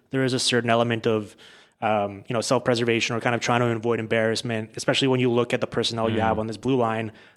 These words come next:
Speaker 1: to try and play a certain way. And they're just not built to do that, right?
Speaker 2: No.
Speaker 1: Like, they've tried to paper over these flaws that they perceive in their roster, and it's kind of, it's accomplishing the opposite effect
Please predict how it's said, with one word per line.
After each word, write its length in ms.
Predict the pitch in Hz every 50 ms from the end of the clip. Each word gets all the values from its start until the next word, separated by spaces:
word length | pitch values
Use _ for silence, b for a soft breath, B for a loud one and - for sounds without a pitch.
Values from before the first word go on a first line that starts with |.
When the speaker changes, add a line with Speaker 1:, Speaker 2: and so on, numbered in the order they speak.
| B
Speaker 1:
to 80 | - -
try 200 | - - 127 120
and 140 | 120 120 -
play 220 | - - 127 123
a 60 | 117
certain 380 | - - 127 117 110 107 110 110
way. 420 | 117 139 147 135 127 120 110 - B B B B B B
And 80 | 151 143
they're 80 | 151
just 160 | 165 190 151
not 260 | 139 143 151 131 120 120
built 340 | 123 123 123 113 - - - _ _ -
to 80 | - 110
do 180 | 110 113 120
that, 260 | 101 92 85 - -
right? 100 | 101 110 120 -
Speaker 2:
No. 20 |
Speaker 1:
Like, 160 | - 131 120 -
they've 120 | 135 123
tried 280 | - - 143 135 139 -
to 80 | -
paper 280 | - 131 127 127 131 123
over 240 | 120 123 117 117 113
these 360 | 113 113 110 107 107 - b b b b b b
flaws 300 | - - 123 120 123 120
that 80 | 110 123
they 120 | 120 120 110
perceive 260 | 120 113 - 123 120
in 60 | 120
their 100 | 117 110
roster, 500 | 110 113 117 131 - - 123 113 113 123 -
and 300 | - 120 113 110 113 120 127
it's 140 | 135 - -
kind 160 | 147 131 131
of, 260 | 120 110 107 - - _ b b b b b b b _ _ - -
it's 200 | 156 - 185 -
accomplishing 400 | - 175 208 214 - 220 233 190
the 80 | 135
opposite 400 | 120 123 135 135 143 151 143 135
effect 480 | 123 - - - 131 139 - - -